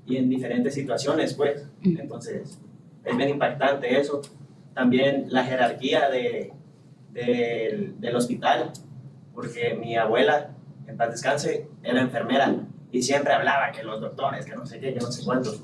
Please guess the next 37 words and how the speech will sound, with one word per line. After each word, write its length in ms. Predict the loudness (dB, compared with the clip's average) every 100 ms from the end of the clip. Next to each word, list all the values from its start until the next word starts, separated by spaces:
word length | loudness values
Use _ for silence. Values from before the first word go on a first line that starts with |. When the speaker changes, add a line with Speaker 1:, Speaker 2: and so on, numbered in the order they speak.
| -14 -14 -2
Speaker 1:
Y, 480 | 2 6 4 4 2
y 60 | 2
sí, 320 | 4 6 6
se, 280 | 4 2 2
se, 580 | -2 -6 0 2 2 4
a, 340 | 2 4 2
a 40 | 4
día 180 | 4
de 120 | 6 6
hoy 160 | 4
se 100 | 2
sigue 220 | 0 2
viviendo 360 | 6 6 6 4
eso, 300 | 4 2 -4
como, 340 | -2 -4 -6 -14 -6
"Ay, 160 | 2 6
no, 80 | 6
es 80 | 6
que 100 | 2
si 160 | 2
el 100 | 2
doctor 360 | 0 0 2 2
no 100 | -2
sé 120 | -4
qué, 240 | 2 2 2
no 80 | -6
sé 140 | -6
cuánto", 280 | -2 0 0
y 60 |
las 180 | 0 0
enfermeras, 540 | -2 -2 2 2 0 -10 -20 -20 -20 -20 -2
tam-, 180 | 0 0
o 60 |
sea, 260 | 2 2 2
también 240 | 2 0
estudiaron 400 | 0 2 2 4
medicina, 320 | 4 2 0